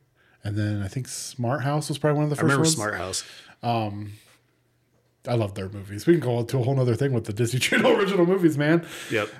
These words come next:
Speaker 1: We're like, uh, I'm trying to think. So many. So many.
Speaker 2: Yep. Oh, man. Yeah, I don't know. There's some good stuff that comes out nowadays still, but, like, I don't know.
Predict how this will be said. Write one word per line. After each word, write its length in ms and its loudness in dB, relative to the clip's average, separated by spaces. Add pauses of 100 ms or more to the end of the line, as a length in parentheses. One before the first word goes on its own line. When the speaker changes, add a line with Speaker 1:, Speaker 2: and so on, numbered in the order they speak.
Speaker 1:
We're 140 2
like, 280 2
uh, 400 2
I'm 80 0
trying 180 0
to 80 0
think. 440 -2 (160)
So 200 2
many. 320 2 (680)
So 160 -8
many. 300 -6 (400)
Speaker 2:
Yep. 180 -12 (420)
Oh, 180 -8
man. 280 -10 (380)
Yeah, 240 2
I 40 -2
don't 100 -2
know. 280 -4 (120)
There's 220 4
some 140 -2
good 140 2
stuff 260 0
that 80 -6
comes 220 -4
out 140 -4
nowadays 460 -4
still, 240 -4
but, 160 -6
like, 320 -8 (1120)
I 60 -2
don't 80 0
know. 160 -2